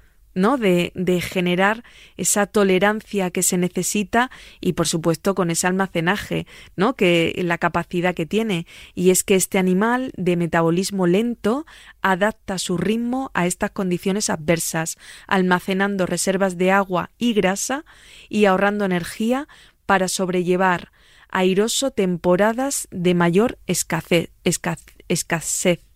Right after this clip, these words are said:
Así, espera paciente y sereno la próxima ocasión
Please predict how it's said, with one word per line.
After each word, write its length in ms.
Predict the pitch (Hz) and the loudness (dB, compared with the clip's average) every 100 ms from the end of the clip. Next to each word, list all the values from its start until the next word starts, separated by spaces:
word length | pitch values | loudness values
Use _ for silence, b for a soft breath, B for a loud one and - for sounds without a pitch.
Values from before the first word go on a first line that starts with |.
| B B B B - | B B B B -6
Así, 460 | 196 180 233 269 349 - | -4 -2 -2 -4 -6 -6
espera 400 | 190 - 202 190 | -4 -2 0 0
paciente 480 | 175 - 220 233 196 | -2 -4 -4 -4 -6
y 20 | |
sereno 420 | - 185 226 269 | -2 0 0 0
la 160 | 233 175 | -2 0
próxima 480 | - 214 - 208 185 | 0 0 0 0 -2
ocasión 500 | 185 175 247 285 | -2 -2 -2 -2